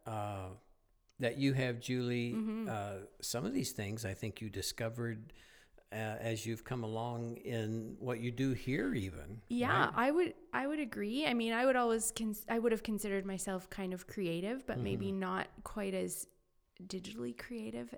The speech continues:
Speaker 2: as I have become. Usually I find
Speaker 1: Yeah.
Speaker 2: other outlets for it, but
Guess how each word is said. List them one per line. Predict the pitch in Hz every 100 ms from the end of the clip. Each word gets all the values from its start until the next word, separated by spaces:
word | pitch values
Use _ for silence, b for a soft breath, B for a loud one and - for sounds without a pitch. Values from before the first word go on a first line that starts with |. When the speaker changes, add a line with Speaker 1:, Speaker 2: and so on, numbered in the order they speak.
| -
Speaker 2:
as | 190 190 190
I | 190
have | 180 190 185 -
become. | 190 - 185 254 320
Usually | 269 226
I | 208
find | 208 185
Speaker 1:
Yeah. | -
Speaker 2:
other | 190 180 180
outlets | 190 - 175 -
for | - 185 170
it, | 254 311 -
but | 196 170 165 - -